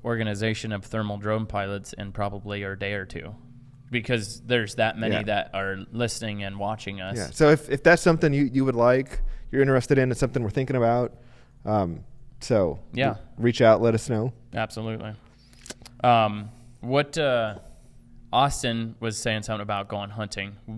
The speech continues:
Speaker 1: You and I still have to go hunting. When
Speaker 2: Yeah.
Speaker 1: are we going to do that?
Speaker 2: It's whenever all the craziness is over. That keeps getting pushed out, but it's
Speaker 1: That's when the season is over, and then we're gonna go hunting when the season's over in a,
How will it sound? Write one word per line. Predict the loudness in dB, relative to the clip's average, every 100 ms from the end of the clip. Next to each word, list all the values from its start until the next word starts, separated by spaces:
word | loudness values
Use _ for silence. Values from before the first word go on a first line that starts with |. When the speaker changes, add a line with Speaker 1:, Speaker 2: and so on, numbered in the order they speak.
| -10 -2
Speaker 1:
You | 0
and | 0
I | -2 -4
still | -8 -6
have | -8 -8
to |
go | -12
hunting. | -10 -12 -14 -16 -18 -16 -18 -12
When | -6 -2 0
Speaker 2:
Yeah. | 0
Speaker 1:
are | 0
we | -6
going | -10 -12
to | -14
do | -12 -12
that? | -10
Speaker 2:
It's | -10 -4
whenever | 2 4 6 6
all | 6
the | 4
craziness | 2 0 0 -8
is | -6
over. | -6 -4 -8 -2 4 4 4
That | 2
keeps | 2 2
getting | 2 0
pushed | -2 0 4
out, | 4 4
but | 2
it's | 6
Speaker 1:
That's | 6 6 4
when | 0
the | 0
season | -2 0 0 0
is | -2 -4
over, | -6 -6 -6 0
and | 6
then | 6 8
we're | 6
gonna | 6 6
go | 6 6
hunting | 4 2 0 2
when | 0
the | 2
season's | 0 0 0 2
over | 4 2 2
in | 4
a, | 4 4 2